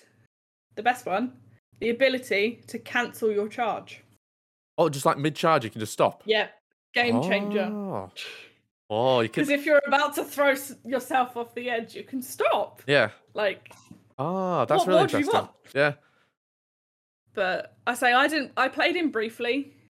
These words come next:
Speaker 1: um, but my little brother played him more, and he was just like,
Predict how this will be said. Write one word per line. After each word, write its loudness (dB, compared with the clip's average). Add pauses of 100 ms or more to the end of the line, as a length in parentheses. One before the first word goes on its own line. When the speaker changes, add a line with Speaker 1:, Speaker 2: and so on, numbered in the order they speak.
(200)
Speaker 1:
um, -8
but -6
my -2
little -2
brother -2
played -4
him -4
more, -8 (220)
and -10 (260)
he -2
was -10
just -10
like, -4